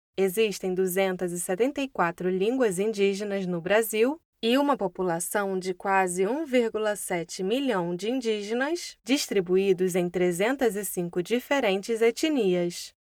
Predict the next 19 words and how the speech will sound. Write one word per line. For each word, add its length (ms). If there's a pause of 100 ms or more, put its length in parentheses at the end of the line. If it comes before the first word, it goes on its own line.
(300)
Mas 380
a 100
falta 380
de 80
atenção 580
para 220
esses 400
povos 600 (100)
resultou 680
na 200
perda 440
irreparável 920
de 180
línguas, 720 (140)
conhecimentos 840
ancestrais 1080
e 80
práticas 680
culturais, 920